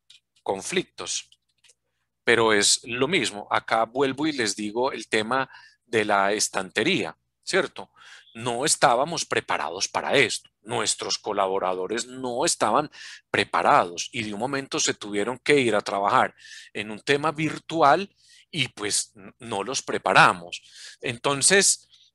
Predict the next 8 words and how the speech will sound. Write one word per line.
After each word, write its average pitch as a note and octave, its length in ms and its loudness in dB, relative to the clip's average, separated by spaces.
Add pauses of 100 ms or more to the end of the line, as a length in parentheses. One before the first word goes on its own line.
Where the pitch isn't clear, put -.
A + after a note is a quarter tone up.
todo D#3+ 340 4
esto D#3 300 0
requiere C#3+ 500 -2
por - 240 -8
parte A#2 440 4
del A2 280 -4
líder A#2+ 460 0
virtual, D#3 680 2